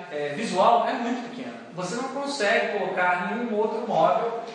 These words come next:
dentro dessa casa porque ela tem aquele estilo característico que a tornou famosa, que é utilizar apenas cores primárias, é, apenas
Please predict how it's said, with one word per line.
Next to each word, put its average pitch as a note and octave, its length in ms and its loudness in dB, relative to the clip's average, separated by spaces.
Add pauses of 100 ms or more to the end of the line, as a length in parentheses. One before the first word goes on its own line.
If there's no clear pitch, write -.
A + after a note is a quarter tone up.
dentro - 340 0
dessa - 200 -4
casa F#3 400 2
porque A3+ 240 -6
ela A3 220 2
tem A#3 240 -2
aquele B3+ 240 -6
estilo A3 680 -4 (340)
característico A#3+ 800 2
que - 260 -10
a A3+ 120 2
tornou G#3 340 0
famosa, A3 600 2
que A3 200 -4
é A3 160 2
utilizar G3+ 380 0
apenas A3 320 -2
cores A3+ 360 0
primárias, - 800 2 (340)
é, F#3+ 300 2
apenas G#3 840 2